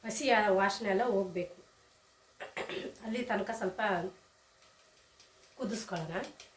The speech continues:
ಈಗ ನಾನು, ಆ,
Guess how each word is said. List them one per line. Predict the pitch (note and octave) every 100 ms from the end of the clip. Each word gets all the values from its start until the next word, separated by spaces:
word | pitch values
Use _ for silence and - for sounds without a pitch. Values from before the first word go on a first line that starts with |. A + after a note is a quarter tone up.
| - - - - - B3
ಈಗ | C4+ C4+
ನಾನು, | B3+ F3+ F#3 D4 - - - - - - _ - _ _ - _ _ _
ಆ, | G#3